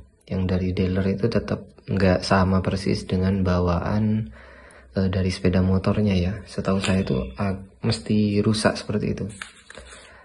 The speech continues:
Dan permasalahannya di bagian karat biasanya, karena karat di bagian limit switchnya ini. Nah, ini sudah sedikit saya congkel ya, tinggal di congkel lagi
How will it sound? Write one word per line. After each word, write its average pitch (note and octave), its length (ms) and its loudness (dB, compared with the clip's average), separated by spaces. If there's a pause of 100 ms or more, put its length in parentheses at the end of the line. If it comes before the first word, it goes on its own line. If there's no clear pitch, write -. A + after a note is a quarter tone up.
(160)
Dan A2+ 260 2
permasalahannya A2 960 2
di G#2+ 240 0
bagian G2+ 720 0
karat G3+ 560 -4
biasanya, - 560 -4
karena F#2+ 320 0
karat F#2+ 480 -2
di - 160 -16
bagian F2+ 480 0
limit F2+ 240 -2
switchnya F2 400 -4
ini. F2+ 160 -6 (880)
Nah, - 80 0
ini A2 160 4
sudah F#2+ 320 0
sedikit F#2+ 400 -4
saya F#2 180 0
congkel F2+ 540 0
ya, G#2+ 60 -4 (760)
tinggal F#2 400 2
di F2+ 480 0 (1040)
congkel F#2+ 640 2 (240)
lagi G2+ 400 0